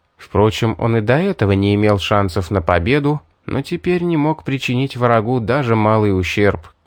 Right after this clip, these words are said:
Так и растерзали его древние чудовища, не нанеся урона. И лишь темнеющая на глазах светлая полоса на лапе одного из квонгов напоминала о славном ударе каменного воина.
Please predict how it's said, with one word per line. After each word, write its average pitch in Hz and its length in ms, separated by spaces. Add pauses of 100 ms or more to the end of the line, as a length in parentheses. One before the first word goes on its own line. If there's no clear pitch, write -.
(220)
Так - 260
и 175 40
растерзали 160 720
его 101 240
древние 104 500
чудовища, 135 680
не 120 140
нанеся 95 500
урона. 123 560 (540)
И 85 100
лишь 180 300
темнеющая 160 720
на 135 120
глазах 127 520
светлая 131 560
полоса 117 560
на 107 180
лапе 113 340
одного 101 420
из 92 140
квонгов 131 640 (300)
напоминала 151 680
о - 160
славном 156 560
ударе 120 460
каменного 104 640
воина. 87 580